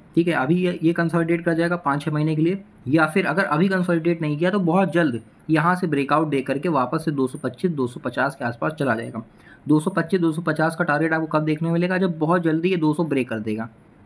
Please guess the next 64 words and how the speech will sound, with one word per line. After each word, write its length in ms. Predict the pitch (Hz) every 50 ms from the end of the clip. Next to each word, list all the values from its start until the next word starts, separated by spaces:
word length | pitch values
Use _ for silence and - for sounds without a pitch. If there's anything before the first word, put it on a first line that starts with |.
| - -
मतलब 240 | 139 139 160 160 160
कि 100 | - 196
इसी 200 | 185 175 180 214
महीने 260 | 196 185 180 175 175 170
कर 160 | 175 156 151
दे 240 | 151 156 156 156 156 - - - - - - -
या 120 | 147 147
फिर 80 | 165 180
पन्द्रह 340 | - 165 160 165 175 196 202
दिनों 180 | 180 185 190 190
में 120 | 190 180
कर 160 | 185 185 180
दे, 100 | 180 190
तो 140 | 185 196 180
हम 100 | 180 165
मान 140 | 160 165 165
लेंगे 260 | 160 151 147 160 170
कि 120 | 170 180 175
हाँ, 160 | 151 143 131
ये 120 | 135 139 139
breakout 440 | 139 135 135 131 143 160 170 170 - - - _ _ - 135
जो 140 | 143 147
है 200 | 143 151 180 190
ये 160 | 190 190 185 170
सही 240 | - 139 139 156 180
है 60 | 196
और 100 | 208 180
दो 120 | 160 156 147
सौ 80 | 175
पच्चीस, 280 | 156 147 139 - 175 170
दो 140 | 156 151 135
सौ 80 | 156
पचास 360 | 151 143 - - 139 147 147 -
का 100 | 156 143
level 220 | 131 135 160 165
ये 100 | 175 180
deserve 300 | 147 127 120 139 151 151
करता 300 | - 147 123 117 - 110
है। 120 | 98 98 - - - - - - - - - -
लेकिन 300 | 139 156 170 170 220 214
अगर 240 | 190 180 190 196 190
क्या 160 | 180 196 185
हुआ 160 | 175 180 190
कि 160 | 185 185 202
यहाँ 240 | 190 180 160 170 175 180
पे 160 | 185 185 180 180 - - - - - - - - -
wait 280 | 147 156 180 185 175
कर 200 | 175 - 147 131
गया, 160 | 123 127 131 127
मतलब 220 | 139 156 170 165
कि 220 | 175 190 175 170
एक 100 | 175 175
महीने 200 | 170 170 175 180
रुक 180 | 170 170 156 135
गया, 240 | 127 117 110 113 - - - - _ _ -
समझ 240 | 165 180 185 180 180
आइए 120 | 190 196
कि 120 | 196 -
और 280 | - - 160 170 175 175
इसमें 200 | 170 170 180 165
consolidation 640 | 170 156 156 156 147 143 139 143 135 - 175 165
आ 100 | 147 127 113
सकता 300 | - 113 - - 120 110
है, 140 | 110 110